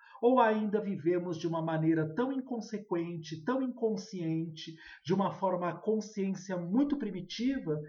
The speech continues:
que qualquer coisa que nos chega aos ouvidos, não é? Com certeza nós estamos depositando no nosso interior e ferindo os nossos corpos físicos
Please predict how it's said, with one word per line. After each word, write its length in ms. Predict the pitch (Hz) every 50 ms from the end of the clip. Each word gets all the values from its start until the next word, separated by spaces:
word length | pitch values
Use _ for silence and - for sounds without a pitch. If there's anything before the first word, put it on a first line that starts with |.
| - _ _
que 100 | - 233
qualquer 500 | - - 240 226 233 269 277 285 302 285
coisa 380 | - 254 240 233 233 233 226 214
que 120 | 214 214
nos 200 | 190 196 196 196
chega 500 | - - - 208 196 180 180 185 185 185 -
aos 340 | 180 220 247 269 269 247 226
ouvidos, 880 | 220 220 196 175 165 180 190 196 202 175 170 202 220 220 214 - - -
não 100 | 185 196
é? 120 | 220 226 - - - - -
Com 160 | - - 254 269
certeza 600 | 262 - 247 220 - - - 220 220 220 214 208
nós 260 | 202 202 202 190 - 202
estamos 680 | 190 - - - 190 190 190 185 185 190 185 - 143 147
depositando 800 | 180 226 226 226 220 208 196 196 185 - 175 165 165 160 165 160
no 80 | 160
nosso 380 | 151 156 151 151 147 - - 143
interior 640 | 139 - - 143 131 123 123 127 131 131 139 - - - - - - -
e 80 | 185
ferindo 600 | 180 190 - 220 208 196 202 214 247 247 220 196
os 120 | 202 160 156
nossos 380 | 175 175 180 175 - - -
corpos 640 | - - 175 165 160 151 156 156 - 156 151 - -
físicos 720 | - - 226 262 262 240 226 196 196 - 175 160 170 -